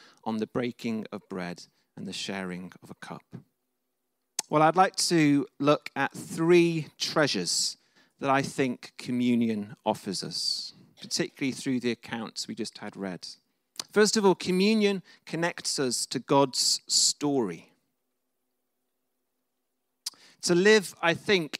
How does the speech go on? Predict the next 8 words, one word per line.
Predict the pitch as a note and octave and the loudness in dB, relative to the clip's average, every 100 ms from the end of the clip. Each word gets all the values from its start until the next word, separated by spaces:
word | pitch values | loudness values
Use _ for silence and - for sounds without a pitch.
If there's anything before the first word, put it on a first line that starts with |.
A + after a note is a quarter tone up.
| _ | _
in | E3 D#3 D3 D3 - - | 2 4 2 0 -4 -4
the | C3 | 0
modern | D3+ D#3 E3+ D#3 D3 | 4 4 4 2 2
world | C#3+ D3+ C3+ A2 G2 - | 6 6 6 2 -6 -6
is | B2 - _ - | -6 -6 _ -6
to | C3 | -4
be | C#3 C3+ | 0 0
surrounded | B2+ - - C3+ C3+ D#3 E3 E3 D3 A#2 G#2+ | 0 -2 0 -2 2 4 4 0 -2 -4 -6